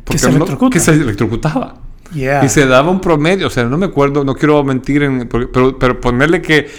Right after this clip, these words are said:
Speaker 1: en quince minutos el promedio fueron mínimo dos choques. Y los que más se chocaban eléctricamente eran los hombres, que estamos más como
Speaker 2: Ajá, ajá.
Speaker 1: <laughs> ¿sí?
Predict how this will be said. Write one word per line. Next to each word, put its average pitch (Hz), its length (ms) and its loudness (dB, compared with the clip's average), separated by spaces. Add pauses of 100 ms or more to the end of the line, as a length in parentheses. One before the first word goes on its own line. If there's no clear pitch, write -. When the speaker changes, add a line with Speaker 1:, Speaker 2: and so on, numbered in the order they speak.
(140)
Speaker 1:
en 123 140 -2
quince 170 300 2
minutos 165 460 0
el 160 60 -2
promedio 147 340 0
fueron 170 440 0
mínimo 208 520 2
dos 180 240 0
choques. 180 400 0 (460)
Y 147 100 2
los 151 160 2
que 147 100 0
más 147 160 2
se 190 80 0
chocaban 190 460 2
eléctricamente 165 640 0
eran 165 120 0
los 117 180 -2
hombres, 208 280 0
que 110 80 -8
estamos 135 300 -2
más 151 200 0
como 139 360 -6 (140)
Speaker 2:
Ajá, 151 340 -2
ajá. 160 260 -4
Speaker 1:
<laughs> - 20 -12
¿sí? 156 400 0